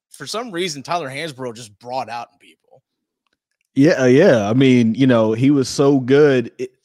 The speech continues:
Speaker 2: when you have
Speaker 1: Yeah.
Speaker 2: somebody like that that's so good, it was almost kinda like the, uh,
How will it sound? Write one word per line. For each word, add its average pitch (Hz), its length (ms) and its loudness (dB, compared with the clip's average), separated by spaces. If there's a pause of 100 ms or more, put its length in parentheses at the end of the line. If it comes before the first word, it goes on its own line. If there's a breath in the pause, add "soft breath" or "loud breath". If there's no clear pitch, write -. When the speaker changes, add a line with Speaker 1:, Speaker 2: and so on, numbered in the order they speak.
(300 soft breath)
Speaker 2:
when 143 120 -8
you 165 120 -4
have 180 220 -2
Speaker 1:
Yeah. 147 60 -6
Speaker 2:
somebody 151 340 -2
like 131 240 -2
that 131 140 -4
that's 113 120 -14
so 127 180 -4
good, 127 400 -4 (380 soft breath)
it 170 80 -6
was 156 100 -6
almost 202 400 -4
kinda 156 180 -4
like 139 340 -4
the, 123 240 -2
uh, 107 320 -4